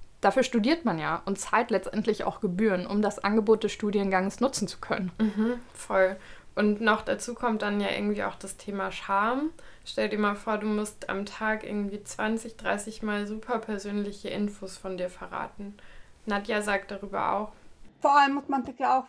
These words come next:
Speaker 3: ins Bewusstsein rufen, dass Einzelpersonen immer wieder und immer wieder über Jahre täglich medizinische sensible Informationen komplett fremden, in Abhängigkeitspersonen bereitstellen müssen,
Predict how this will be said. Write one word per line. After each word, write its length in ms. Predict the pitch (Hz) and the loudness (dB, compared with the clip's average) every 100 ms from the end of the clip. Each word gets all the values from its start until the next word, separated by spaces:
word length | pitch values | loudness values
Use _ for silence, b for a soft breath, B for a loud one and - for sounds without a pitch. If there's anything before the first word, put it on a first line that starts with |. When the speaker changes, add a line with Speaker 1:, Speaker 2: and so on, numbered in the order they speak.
| _ | _
Speaker 3:
ins 180 | 285 247 | -8 -6
Bewusstsein 580 | 254 247 302 - 262 254 | -4 -6 -8 0 0 2
rufen, 460 | 277 285 - 262 254 | -2 -4 -2 -2 2
dass 200 | 254 254 | 2 2
Einzelpersonen 920 | 285 285 285 240 277 269 285 269 269 | 2 2 0 -4 -4 -2 -2 -2 -2
immer 400 | 302 294 285 277 | 0 4 4 2
wieder 380 | 269 254 262 247 | 0 2 4 4
und 240 | 262 240 | 0 -6
immer 360 | 294 277 277 240 | 0 2 4 2
wieder 420 | 262 254 254 240 | -2 4 4 4
über 140 | 240 233 | 4 4
Jahre 720 | 240 269 277 254 254 262 254 - - | 6 6 6 4 4 4 0 -8 -8
täglich 640 | 294 285 - 262 277 262 _ _ _ _ _ _ - | -6 -6 -8 -6 -6 -10 _ _ _ _ _ _ -4
medizinische 680 | 269 269 240 - 311 285 269 | -2 -2 -4 -2 0 0 0
sensible 440 | 262 262 285 247 254 | 2 2 2 0 0
Informationen 1040 | 247 254 254 262 - 285 294 269 262 - | 2 2 2 0 -2 2 4 4 2 -2
komplett 400 | - 262 277 285 - | 2 4 4 0 0
fremden, 540 | - 294 285 - 262 | 6 8 6 2 -2
in 140 | 262 247 | -2 0
Abhängigkeitspersonen 1500 | 294 311 294 269 - 269 269 - 254 285 285 277 262 254 - _ _ _ _ _ _ _ - | 0 0 -2 0 2 2 2 -8 -8 -4 -2 0 0 -2 -8 _ _ _ _ _ _ _ -2
bereitstellen 640 | 262 302 302 - 233 226 | 6 6 6 2 2 2
müssen, 480 | 240 254 - 226 - | 0 -4 -8 -12 -12